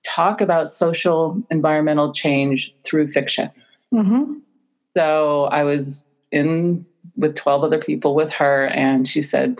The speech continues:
Speaker 1: "Does anybody have a story they would like to workshop?" And up went my hand, and I'm like, "Oh," and she
Speaker 2: What am I doing?
Speaker 1: <laughs> I know, right? And so she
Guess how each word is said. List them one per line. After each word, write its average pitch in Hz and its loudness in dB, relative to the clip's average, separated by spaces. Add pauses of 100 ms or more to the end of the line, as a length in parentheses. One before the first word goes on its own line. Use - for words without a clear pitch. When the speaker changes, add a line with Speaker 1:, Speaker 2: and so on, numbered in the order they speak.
Speaker 1:
"Does 147 2
anybody 156 2
have 139 0
a 143 -2
story 190 2
they 135 2
would 139 0
like 123 0
to 151 0
workshop?" - 0 (720)
And 139 0
up 143 0
went 139 0
my 170 2
hand, 180 2
and 131 2
I'm 139 2
like, 156 0
"Oh," 262 0 (100)
and 160 0
she 180 0
Speaker 2:
What 262 0
am 269 -8
I 285 -2
doing? 370 2
Speaker 1:
<laughs> - 2
I 233 0
know, 202 2
right? 196 0 (420)
And - 0 (100)
so 160 -2
she - -10